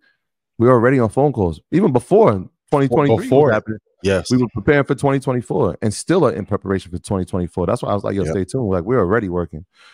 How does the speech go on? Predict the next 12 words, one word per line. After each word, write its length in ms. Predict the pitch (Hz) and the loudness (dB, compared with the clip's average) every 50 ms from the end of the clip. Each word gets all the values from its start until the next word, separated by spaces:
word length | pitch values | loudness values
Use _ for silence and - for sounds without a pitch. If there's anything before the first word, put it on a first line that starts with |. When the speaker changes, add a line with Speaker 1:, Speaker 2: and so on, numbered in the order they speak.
| _ _ _ - | _ _ _ -8
Speaker 1:
Um, 60 | - | -6
Speaker 2:
Mm-hmm. 300 | 90 85 85 80 80 82 | -4 -2 -4 -4 -4 -6
Speaker 1:
but 60 | 90 95 | -2 -2
that's 120 | 123 127 - | -2 0 0
something 200 | 143 127 117 123 | -2 0 0 0
that 100 | 117 110 | 2 2
Speaker 2:
I 20 | 123 | 2
mean, 80 | 131 139 | 2 4
Speaker 1:
nobody 240 | - 113 104 104 | 4 2 0 0
tells 280 | 95 - - 110 98 82 | -4 -6 -4 -4 -4 -4
you. 140 | 80 82 71 _ _ _ _ _ _ _ _ _ _ _ - | -6 -14 -20 _ _ _ _ _ _ _ _ _ _ _ -2
Speaker 2:
We, 160 | 123 135 165 | 0 0 0